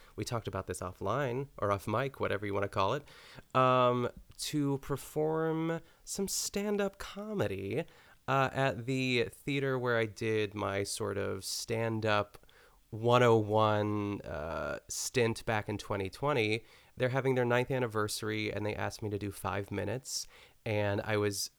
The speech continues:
super jazzed, and I said yes, but I was also, like, I immediately went into panic mode because I didn't wanna do,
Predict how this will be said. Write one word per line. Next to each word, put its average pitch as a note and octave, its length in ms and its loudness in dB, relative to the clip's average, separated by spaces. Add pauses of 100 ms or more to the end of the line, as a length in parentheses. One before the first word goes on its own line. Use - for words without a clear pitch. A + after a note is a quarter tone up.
super G3 460 0
jazzed, A#2+ 640 0
and A2 100 0
I G#2 80 0
said G2 260 -8
yes, G2 480 -6
but - 140 -2
I G2+ 140 2
was G2 140 -2
also, G#2+ 480 -2
like, G#2 180 -2
I G#2 80 0
immediately B2 760 2
went G#2 220 2
into G2+ 160 -4
panic F#2+ 380 -6
mode G2 240 0
because G#2 320 -4
I A2 120 -2
didn't D3 360 -2
wanna B2+ 260 2
do, A2 760 -2